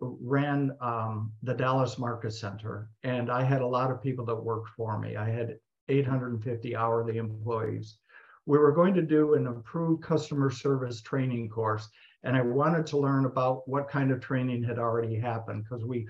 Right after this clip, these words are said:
were getting complaints that our people weren't nice, and customer service training was all the deal. And I had my Disney mentor.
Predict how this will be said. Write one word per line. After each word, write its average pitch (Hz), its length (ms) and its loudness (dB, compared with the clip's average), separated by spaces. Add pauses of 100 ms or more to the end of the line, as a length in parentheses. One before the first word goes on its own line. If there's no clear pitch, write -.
(260)
were 139 120 0
getting 143 320 6
complaints 127 560 -2
that 120 120 0
our 120 140 -2
people 117 360 -4
weren't 113 260 -4
nice, 107 400 -4
and 107 220 -6 (480)
customer 135 360 -2
service 117 320 -4
training 117 340 -6
was 110 160 -4
all 107 220 -2
the 110 100 -4
deal. 107 380 -6
And 113 140 -4
I 117 140 -2
had 117 260 -4 (120)
my 120 260 -6
Disney 117 460 -4
mentor. 110 680 -4